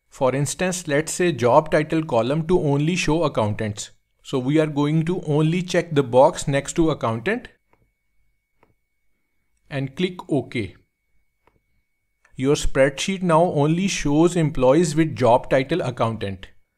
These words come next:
You can also use comparison filters, like what if we want to see employee with age above thirty-five?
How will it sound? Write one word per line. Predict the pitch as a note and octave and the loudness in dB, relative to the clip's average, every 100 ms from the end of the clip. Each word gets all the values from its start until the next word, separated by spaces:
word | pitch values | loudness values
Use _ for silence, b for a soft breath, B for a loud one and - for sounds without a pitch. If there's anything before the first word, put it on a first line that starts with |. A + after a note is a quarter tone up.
| _ _ | _ _
You | C3+ C3+ | -6 -2
can | F#3 | -2
also | C#3 B2+ D#3 G3+ | 2 2 4 2
use | G3 E3+ F3+ | 4 2 -2
comparison | - D#3+ D#3 B2+ D#3 F#3+ | -2 0 0 2 2 2
filters, | G3+ C#3+ A2+ A#2 F#3+ - - | 0 -2 0 0 0 -2 -12
like | - C3 C#3+ | -2 0 2
what | C#3 F3 F3 | 4 2 2
if | F#3 | -2
we | G#3 | 0
want | D3+ D3+ D3+ | 2 2 0
to | E3+ | -2
see | F3 - E3 F#3+ | -2 -2 -2 -2
employee | D3+ C#3+ B2+ D3 | -2 2 4 4
with | E3+ E3+ D#3+ | 2 0 -4
age | D3+ B2+ D3 | -4 0 0
above | D3+ B2+ C#3 C#3 | 0 2 2 0
thirty-five? | - B2 E3 D#3 G3 G3+ - | -6 -4 -2 0 0 -2 -8